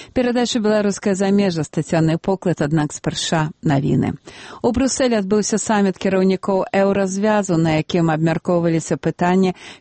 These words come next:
фінансавай дапамогі шэрагу краін у барацьбе са зменай клімату.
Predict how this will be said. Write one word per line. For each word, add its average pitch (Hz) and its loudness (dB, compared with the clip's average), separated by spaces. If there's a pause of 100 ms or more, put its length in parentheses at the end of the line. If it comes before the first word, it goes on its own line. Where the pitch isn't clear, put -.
фінансавай 175 0
дапамогі 165 0
шэрагу 165 0
краін 170 0
у 165 -2
барацьбе 156 -2
са 160 0
зменай 156 2
клімату. 156 0